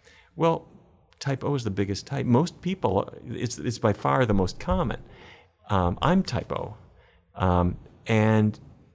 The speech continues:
in our research studies, when we bring people in, the type O's are put on a vegan diet, just like the type A's. And they benefit from it, just like the type A's.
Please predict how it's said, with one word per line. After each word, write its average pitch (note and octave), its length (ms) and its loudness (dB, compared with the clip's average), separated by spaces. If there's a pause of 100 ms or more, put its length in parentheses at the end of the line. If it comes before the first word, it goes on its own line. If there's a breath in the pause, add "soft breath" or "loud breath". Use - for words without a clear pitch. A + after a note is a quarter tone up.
(220)
in B2+ 140 2
our G#2+ 140 4
research D#3 380 4
studies, - 560 0 (800 soft breath)
when G#2+ 180 4
we G#2+ 100 6
bring C#3 260 -2
people A#2+ 380 -2
in, F#2+ 440 -4
the G#2 80 -6
type - 400 -4
O's G2 500 0 (460)
are G#2 80 -4
put G#2 180 0
on F#2+ 100 2
a F#2 40 0
vegan F#2 260 -2
diet, A2+ 320 -4 (140)
just - 160 -6
like F#2 140 -2
the - 60 -12
type E2+ 240 -6
A's. - 380 -10 (760)
And C3 140 4
they B2+ 80 6
benefit D3+ 500 2
from E2 220 -2
it, - 140 -8
just - 320 0
like E2+ 160 -2
the G2 80 -4
type - 320 -6
A's. - 260 -12